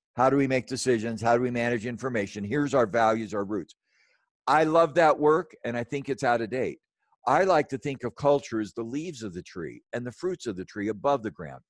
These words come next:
And so we don't wanna build a culture and do a great description. We wanna create the, and you just said it beautifully, and that's why it triggered me, a right culture.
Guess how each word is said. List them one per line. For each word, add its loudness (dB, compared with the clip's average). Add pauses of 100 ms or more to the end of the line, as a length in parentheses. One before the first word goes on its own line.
(460)
And 0
so 6
we 2
don't 4
wanna 2
build 2
a -6
culture 0
and -6
do 2
a 4
great -2
description. -6 (720)
We -2
wanna 0
create -2
the, 0
and 0
you -6
just -4
said 4
it 2
beautifully, 0
and -4
that's -6
why 0
it -8
triggered -4
me, -10 (400)
a 6
right 2
culture. -2